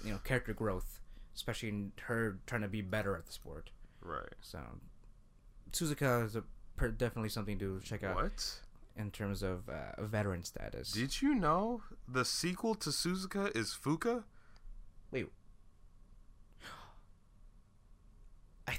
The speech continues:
Speaker 1: think I heard that. I think they're in the, I think they're, I heard they were in the same universe, but I didn't know it was a sequel.
Speaker 2: It says, I, I went to sequel and I saw Fuka. I'm like, "Oh, what's that?" And I clicked it. It was that,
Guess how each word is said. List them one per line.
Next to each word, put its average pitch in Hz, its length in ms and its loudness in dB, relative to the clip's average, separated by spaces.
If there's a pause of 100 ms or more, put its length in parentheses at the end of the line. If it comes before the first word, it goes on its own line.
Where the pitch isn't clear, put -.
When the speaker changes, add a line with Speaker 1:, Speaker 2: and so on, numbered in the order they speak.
Speaker 1:
think 185 160 4
I 175 40 2
heard 151 240 2
that. 151 180 4
I 147 100 4
think 175 240 0
they're 160 100 8
in 151 60 6
the, - 220 0
I 160 120 6 (140)
think 170 160 4
they're, 156 320 6
I 127 100 6
heard 131 220 2
they 135 80 8
were 131 60 8
in 113 60 2
the 113 60 2
same 117 260 2
universe, 104 680 2
but 113 100 2
I 131 40 6
didn't 151 120 4
know 160 80 10
it 135 40 6
was 101 100 0
a 98 40 0
sequel. - 440 2
Speaker 2:
It 98 100 0
says, - 480 6 (380)
I, 113 140 8
I 117 60 10
went 127 240 4
to 127 100 4
sequel 147 440 4
and 104 80 10
I 104 40 6
saw 123 200 6
Fuka. 139 320 0
I'm 104 100 4
like, 101 140 6
"Oh, 151 140 6
what's 131 220 0
that?" 139 200 2
And 107 100 2
I 92 120 4
clicked - 320 0
it. 98 140 4
It 95 60 2
was 95 200 0
that, 110 220 4